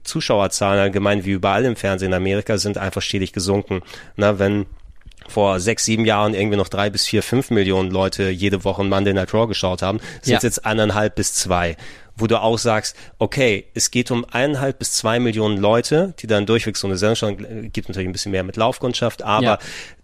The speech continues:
Speaker 1: davon hängt jetzt ab, wenn da jetzt zweihunderttausend mehr Leute sind, ob die dann nochmal so und so viele Millionen dann mehr mitnehmen und ansonsten kann die Sendung abgesetzt werden. Also
Speaker 2: Ja.
Speaker 1: da wird sehr, sehr viel Wert auf diese kleinen Miniaturzahlen gepackt.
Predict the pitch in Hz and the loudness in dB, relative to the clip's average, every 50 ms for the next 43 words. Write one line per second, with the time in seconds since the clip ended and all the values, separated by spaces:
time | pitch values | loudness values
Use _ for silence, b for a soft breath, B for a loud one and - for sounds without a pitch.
0 | - - - - 135 160 180 - 190 165 135 147 151 143 - 127 - - 147 139 | -20 -8 -2 0 0 0 0 0 -2 -2 -2 -2 -2 -2 -2 -4 -2 -2 -2 -2
1 | - - - 127 120 120 117 120 120 143 147 139 - - - 127 127 135 131 123 | -4 -6 -4 -2 -2 0 2 2 0 0 0 -2 -2 -2 0 2 2 2 2 0
2 | - 131 127 120 123 120 120 123 123 123 123 120 110 110 104 101 110 - 131 - | 0 0 0 2 2 2 2 4 4 2 2 0 0 0 0 0 2 0 0 0
3 | 110 110 - 123 110 113 107 110 120 - - 127 117 107 107 110 113 107 110 117 | -4 -4 -2 0 2 2 2 2 2 2 2 2 2 4 4 2 2 2 0 -2
4 | - - 117 110 110 107 104 104 107 107 107 110 104 101 104 104 104 101 104 110 | 0 0 0 2 2 2 2 2 2 2 2 2 2 2 4 4 4 4 4 2
5 | 123 - - 135 127 127 127 123 113 107 101 95 - 113 107 - - 113 104 104 | 0 0 0 0 2 2 2 2 2 0 0 0 0 -2 -2 -4 -4 -4 -4 -2
6 | 98 95 101 95 95 98 98 104 - - 151 123 123 127 - - - 120 117 117 | 0 0 0 2 2 0 0 -2 -2 -2 -2 0 0 -2 -2 -4 -2 -2 0 0
7 | 117 120 120 117 107 - 110 110 98 120 123 123 117 120 - - 107 98 120 123 | 0 0 -2 -2 -2 -2 -2 0 4 4 4 4 2 0 -2 -2 0 2 4 4
8 | 135 131 135 123 - - 120 107 104 117 117 117 - - - - 104 110 107 - | 4 4 2 0 0 -2 -2 0 0 0 0 0 -2 -6 -6 -8 -8 -8 -8 -4
9 | - 117 113 117 117 117 113 113 113 117 117 131 139 139 135 127 - - - 170 | -2 -2 0 0 0 -2 -2 -2 -2 0 2 2 4 4 2 0 0 0 0 0
10 | 143 - - - 92 92 95 95 95 - - - - - - - | 0 0 -2 -4 -6 -6 -6 -8 -10 -8 -8 -10 -10 -10 -14 -18